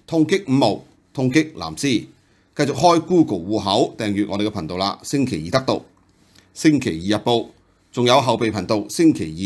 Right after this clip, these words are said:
新聞集團。我哋繼續誠意邀請聽眾，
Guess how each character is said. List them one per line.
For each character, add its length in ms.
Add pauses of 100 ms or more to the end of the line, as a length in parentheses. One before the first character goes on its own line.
新 240
聞 120
集 140 (100)
團。 140 (760)
我 160
哋 180
繼 80
續 80
誠 240
意 200
邀 100
請 180
聽 160
眾， 220